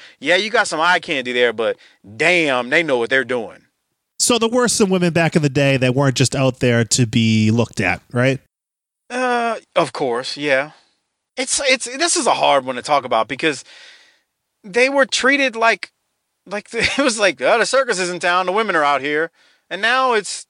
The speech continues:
Speaker 1: that doesn't happen. You have women wrestling on every single Raw and SmackDown nowadays.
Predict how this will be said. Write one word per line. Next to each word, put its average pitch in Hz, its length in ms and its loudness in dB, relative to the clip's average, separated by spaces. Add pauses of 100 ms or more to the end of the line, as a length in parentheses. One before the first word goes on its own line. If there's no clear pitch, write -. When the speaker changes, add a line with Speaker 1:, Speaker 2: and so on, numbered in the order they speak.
(140)
Speaker 1:
that 202 180 -2
doesn't 214 240 -2
happen. 196 420 -2 (220)
You 254 120 -2
have 285 120 0
women 220 400 0
wrestling 208 420 -2
on 170 220 -2
every 202 560 -4
single 165 640 -6
Raw 151 300 2
and 139 100 -8
SmackDown 110 540 -6
nowadays. 92 420 -14